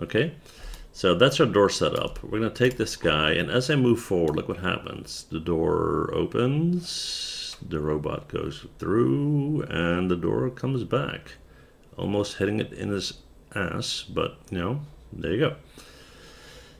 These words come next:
So that's all there's to it, guys. Now, there are many, many things you can do with this. You can have somebody fall through a trap door. You can have a car, uh, like a garage door open,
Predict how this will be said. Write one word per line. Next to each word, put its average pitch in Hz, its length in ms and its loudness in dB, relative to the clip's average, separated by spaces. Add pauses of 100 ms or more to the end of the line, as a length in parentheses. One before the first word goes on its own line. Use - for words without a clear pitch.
So 156 120 6
that's 131 240 8
all 127 80 6
there's 120 140 4
to 170 100 4
it, - 80 0
guys. 107 500 4
Now, 98 220 2
there 98 140 6
are 107 60 2
many, 131 360 4
many 131 240 6
things 110 280 2
you 95 80 -4
can 95 120 2
do 85 160 6
with 82 160 -2
this. - 320 -4
You 104 260 0
can 117 520 4
have 101 640 2
somebody 95 600 2
fall 85 440 4
through 85 180 0
a 82 60 0
trap 78 400 -2
door. 113 640 8
You 90 200 0
can 90 200 0
have 85 520 0
a 80 280 -2 (220)
car, 92 720 6
uh, 80 120 0
like 80 160 -2
a 85 40 0
garage 87 460 4
door 85 260 4
open, 82 600 0